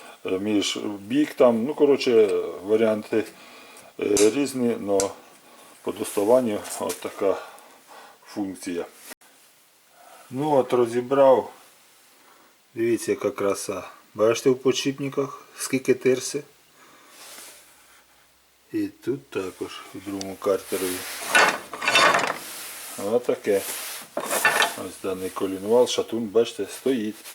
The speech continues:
не крутиться. Це результат тирси. А було прохання відрегулювати карбюратор. Як ви думаєте,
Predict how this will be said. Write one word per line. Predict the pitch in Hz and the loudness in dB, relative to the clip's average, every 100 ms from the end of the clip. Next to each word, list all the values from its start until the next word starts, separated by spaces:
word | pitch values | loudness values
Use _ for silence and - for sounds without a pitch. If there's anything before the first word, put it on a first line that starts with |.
| - | -6
не | 147 | -4
крутиться. | 127 104 101 113 - - - _ - - - - _ _ _ _ _ - | -2 -6 -6 -12 -14 -16 -18 _ -20 -20 -20 -20 _ _ _ _ _ -8
Це | 131 | -4
результат | 123 107 101 117 113 - | -4 -6 0 2 2 -2
тирси. | 92 85 - - - - - - - - - - - - - - - - - - _ - - - - - - - - - - - _ _ - _ _ _ _ _ _ | -6 -6 -10 -14 -20 -20 -12 2 2 4 2 2 -8 -12 -14 -16 -16 -20 -20 -20 _ -20 -20 -20 -20 -20 -16 -14 -14 -16 -16 -20 _ _ -20 _ _ _ _ _ _
А | - 113 | 2 2
було | 104 110 123 170 165 - - - | 4 4 8 8 6 -2 -20 -2
прохання | 107 - 131 147 117 | -2 4 4 6 4
відрегулювати | 104 98 98 101 104 117 110 101 107 | 0 -2 -4 -2 0 0 2 0 -2
карбюратор. | - 107 95 110 101 90 - - - _ _ _ _ - | 0 0 4 6 6 6 0 -14 -20 _ _ _ _ -2
Як | 117 110 | 2 2
ви | 101 | -2
думаєте, | 90 92 82 76 - | -4 -6 -6 -12 -16